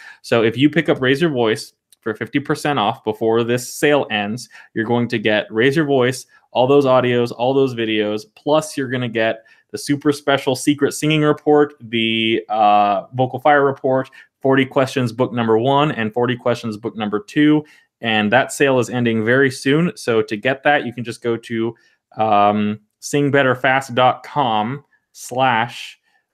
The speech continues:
R Y V for Raise Your Voice. R Y V as in voice. So go to sing better fast dot com slash R Y V, and it'll take you right to that page, and you can get the prom-, uh, get the book.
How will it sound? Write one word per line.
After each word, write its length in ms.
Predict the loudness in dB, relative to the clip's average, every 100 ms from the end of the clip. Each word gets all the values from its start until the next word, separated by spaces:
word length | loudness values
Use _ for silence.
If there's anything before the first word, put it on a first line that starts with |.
| -4
R 320 | 4 4 4
Y 320 | 2 0 0
V 420 | -2 -6 -8 -8 -14 -10
for 180 | -8
Raise 240 | -4 -4 -4
Your 100 | -6
Voice. 420 | -6 -8 -8 -14 -6
R 500 | 0 0 0 -4 -8
Y 480 | -6 0 0 0 -4 -10
V 280 | -10 -6 -4
as 100 | -4
in 120 | -6
voice. 280 | -8 -12 -14
So 420 | -8 -4 -4 -6 _ _
go 120 | -2 0
to 80 |
sing 180 | 0 0
better 160 | 2 2
fast 300 | 2 0 0
dot 160 | -4
com 260 | -2 0 0
slash 400 | -4 -6 -8 -10 _ -2
R 220 | 2 4
Y 180 | 4 4
V, 380 | 4 2 2 -2
and 160 | -2
it'll 140 | 0 0
take 240 | -2 -4
you 80 | -2
right 180 | 0 0
to 60 | -2
that 200 | -2 2
page, 260 | 2 2
and 100 | 0
you 80 | -4
can 140 | -4
get 280 | 0 -2 -2 -14 -20 -20 _
the 100 | -4
prom-, 360 | -4 -2 -4 -2
uh, 320 | 2 4 4
get 200 | 2 -2
the 60 | -2
book. 240 | 0 0